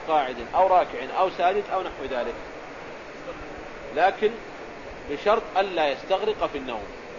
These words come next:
يعني لا يذهب إحساسه بالكلية، لا يذهب إحساسه بالكلية. وبعض أهل العلم يرى أن مجرد إغفاء، الإغفاء يعد نوما،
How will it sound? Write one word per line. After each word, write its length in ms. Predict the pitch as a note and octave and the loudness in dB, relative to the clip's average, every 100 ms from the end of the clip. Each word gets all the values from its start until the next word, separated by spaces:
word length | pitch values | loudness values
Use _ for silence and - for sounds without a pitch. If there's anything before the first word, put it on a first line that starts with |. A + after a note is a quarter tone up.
| - - - - - - - - B2 | -12 -14 -14 -14 -14 -14 -14 -10 -8
يعني 140 | C3 | -4
لا 160 | D3 F#3+ | 4 4
يذهب 200 | D#3+ E3 | 4 -4
إحساسه 420 | C3+ - F3 E3+ E3 | -6 -4 -4 -2 -4
بالكلية، 540 | C#3+ - D3+ C3+ G#2 - - - - - - - - | -6 -4 -4 -4 -6 -10 -12 -12 -12 -12 -12 -10 -2
لا 140 | C#3+ | 0
يذهب 180 | D3+ C3+ - - | 0 -2 -6 -4
إحساسه 460 | D#3 C3+ B2+ C#3+ E3 - - - - - - - | -4 -4 -4 -4 -6 -10 -12 -12 -12 -12 -12 -4
بالكلية. 640 | D#3 C#3 C#3+ B2 A#2 A2 G#2 - - - - - - - - - - - - A#4+ - - - - - - - - - - - - - - | -4 -2 -4 -4 -4 -6 -6 -10 -12 -12 -12 -12 -12 -12 -12 -12 -10 -10 -10 -12 -12 -12 -12 -12 -12 -12 -12 -12 -12 -10 -10 -10 -10 -2
وبعض 300 | E3 A#3 A3 | 2 2 4
أهل 180 | G3+ F3 | 0 0
العلم 280 | D#3 F#3 G#3 - - - - - - - - - - C#3 | 2 0 0 -4 -6 -10 -12 -10 -10 -10 -12 -12 -10 0
يرى 260 | F3 F3+ F3+ | 4 4 2
أن 200 | F3+ E3 | -2 -2
مجرد 380 | D3+ F#3+ F#3+ E3 E3 | 2 4 4 2 0
إغفاء، 480 | C3+ - E3+ F#3+ - - - - - - - A2 | -4 6 8 8 2 -12 -12 -12 -12 -12 -12 -8
الإغفاء 540 | D3 D3 B2+ D3+ E3+ - - - - - - - - - C3+ | -4 -2 0 4 4 2 -10 -12 -12 -12 -12 -14 -14 -10 -4
يعد 280 | C#3+ E3 D3+ | -2 0 0
نوما، 360 | C#3+ A#2 A2+ | -2 -2 -6